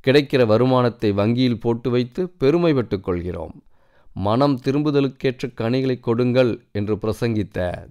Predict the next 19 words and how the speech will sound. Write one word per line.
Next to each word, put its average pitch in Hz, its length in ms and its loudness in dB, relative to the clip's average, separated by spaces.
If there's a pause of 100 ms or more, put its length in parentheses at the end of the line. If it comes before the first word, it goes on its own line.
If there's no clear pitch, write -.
(120)
திருமுழுக்கினர் 127 760 -2
யோவானை 123 500 2
பார்த்து 104 400 -4
ஜனங்கள், 113 640 -4 (480)
"நாங்கள் 113 560 0
என்ன 127 240 0
செய்ய 139 320 0
வேண்டும்?" 120 320 0
என்று 101 200 -4
கேட்டனர். 87 560 -8 (680)
அதற்கு 113 460 -2
அவர், 98 380 -2 (140)
"இரண்டு 147 500 2
அங்கிகளை 151 680 2
உடையவன் 120 560 2
இல்லாதவனுக்கு 117 920 2
கொடுக்க 117 340 -2
வேண்டும்" 110 560 0 (120)
என்றார். 90 640 -12